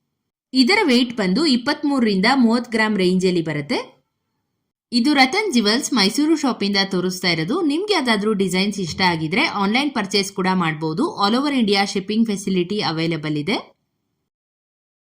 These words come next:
ನೀವಿಲ್ಲಿ ನೋಡ್ತಾ ಇರೋದು ಫ್ಯಾನ್ಸಿ ಟೈಪ್ ಲೇಡೀಸ್ ಕಡ ಡಿಸೈನ್ಸ್, ಲೈಟ್ ವೇಟ್ ಅಲ್ಲಿ ಇರುವಂತದ್ದು.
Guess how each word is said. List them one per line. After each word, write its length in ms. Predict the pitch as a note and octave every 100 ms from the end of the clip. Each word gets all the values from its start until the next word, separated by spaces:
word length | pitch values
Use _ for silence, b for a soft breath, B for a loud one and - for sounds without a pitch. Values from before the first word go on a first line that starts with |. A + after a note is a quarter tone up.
| _ _ _ _
ನೀವಿಲ್ಲಿ 460 | A#3 G4+ G4+ D4 D4+
ನೋಡ್ತಾ 320 | B3+ G3 G#3
ಇರೋದು 380 | F3+ E3+ F3 G4+ -
ಫ್ಯಾನ್ಸಿ 380 | G#3 G3+ D4+
ಟೈಪ್ 320 | D4+ G#3 G#3+ F#3+
ಲೇಡೀಸ್ 440 | F3 F3+ B3 -
ಕಡ 180 | F3 E3+ E3+
ಡಿಸೈನ್ಸ್, 680 | E3+ D#3+ D3+ D3+ D#4 A4+ C#4
ಲೈಟ್ 280 | F#3+ A#3+
ವೇಟ್ 220 | C#4 B3+ G#3+
ಅಲ್ಲಿ 220 | G3+ G3+
ಇರುವಂತದ್ದು. 800 | E3+ D#3+ D#3+ D#3+ D#3 D4 C5